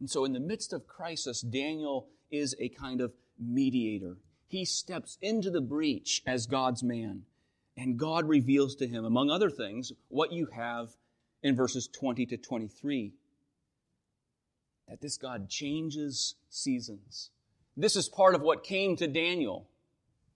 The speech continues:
that God changes seasons. He governs time and history. He raises kings and removes them. He controls the course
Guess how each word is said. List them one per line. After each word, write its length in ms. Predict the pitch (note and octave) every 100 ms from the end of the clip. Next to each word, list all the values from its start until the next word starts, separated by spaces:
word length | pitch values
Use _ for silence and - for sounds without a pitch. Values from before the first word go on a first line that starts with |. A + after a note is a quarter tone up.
| _ _ _ _ _ _ _ _ _ _ -
that 140 | F2
God 260 | B2+ C3 A2+
changes 520 | - D3+ D3+ C3+ -
seasons. 520 | C#3+ B2+ A#2 G2 F#2
He 80 | D#3
governs 680 | A2 C#3+ D#3 D#3+ C3 A#2 -
time 420 | - D3 D3 C3+
and 100 | A2+
history. 400 | B2 C#3 - B2
He 140 | A#2+ C#3
raises 520 | C#3+ E3+ F#3 E3 -
kings 380 | - F3+ E3 C#3
and 160 | C3
removes 400 | C3+ C3+ D#3 D3+
them. 160 | B2+ A2+
He 100 | D3+
controls 600 | D#3 C#3+ - F3 F#3+ -
the 80 | D3
course 480 | - E3+ - -